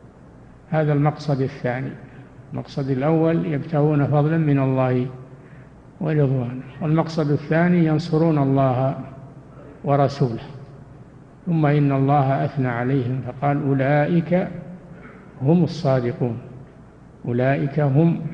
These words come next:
الصادقون، فيقدمون في الفيء، وهو ما أفاء الله على رسوله من الغنائم للجهاد في سبيل الله. يبدأ بالمهاجرين،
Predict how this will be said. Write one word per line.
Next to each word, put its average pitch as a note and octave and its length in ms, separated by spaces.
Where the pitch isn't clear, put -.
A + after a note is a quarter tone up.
الصادقون، A#2+ 760
فيقدمون D3+ 920
في C#3 120
الفيء، C3 380
وهو C3+ 280
ما C#3 260
أفاء C3+ 320
الله C3 440
على C3 300
رسوله B2+ 540
من C#3 220
الغنائم C3 680
للجهاد B2+ 520
في B2+ 140
سبيل B2 400
الله. B2 320
يبدأ D3 420
بالمهاجرين، C3 840